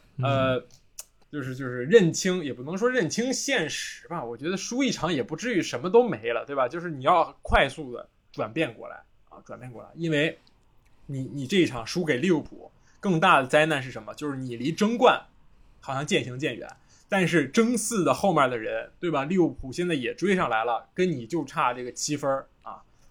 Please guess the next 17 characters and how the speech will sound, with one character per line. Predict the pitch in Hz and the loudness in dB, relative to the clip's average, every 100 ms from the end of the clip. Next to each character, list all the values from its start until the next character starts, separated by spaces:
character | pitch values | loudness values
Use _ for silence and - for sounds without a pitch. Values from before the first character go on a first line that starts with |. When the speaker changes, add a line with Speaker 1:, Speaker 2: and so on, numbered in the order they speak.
| _ _ | _ _
Speaker 2:
然 | 127 | 0
后 | 156 | 4
这 | 170 | 4
个 | 160 | 6
热 | 208 160 | 6 4
刺 | - 185 123 - | 4 2 0 -2
跟 | - 151 | -6 -4
你 | 123 | -4
就 | 151 | -6
差 | 143 139 | -4 -4
四 | 123 180 165 | -4 -4 -4
分 | 123 | -4
儿 | 117 - - | -6 -8 -20
啊， | - - | -20 -20
所 | - | -18
以 | 131 143 | -16 -16
这， | 151 | -18